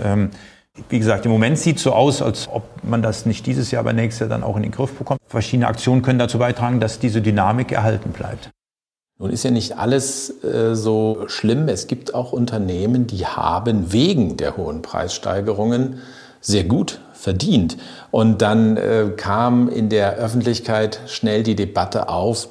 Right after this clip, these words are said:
Speaker 2: über eine Übergewinnsteuer. Kann man jetzt sagen, das ist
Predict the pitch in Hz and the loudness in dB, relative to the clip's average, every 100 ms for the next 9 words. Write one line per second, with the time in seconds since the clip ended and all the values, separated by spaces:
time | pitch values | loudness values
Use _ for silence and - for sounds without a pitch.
0 | - 98 101 101 101 - 90 90 90 - | -4 -2 0 0 0 -4 -6 -4 -6 -6
1 | - 87 82 - - 65 62 - - - | -10 -6 -6 -6 -8 -8 -8 -10 -10 -8
2 | - 64 65 - - - - _ _ _ | -4 -2 -2 -6 -12 -20 -20 _ _ _
3 | _ _ _ _ _ 101 101 101 98 101 | _ _ _ _ _ -6 -2 0 0 0
4 | 104 107 101 101 101 95 - | 2 4 2 2 0 -2 -8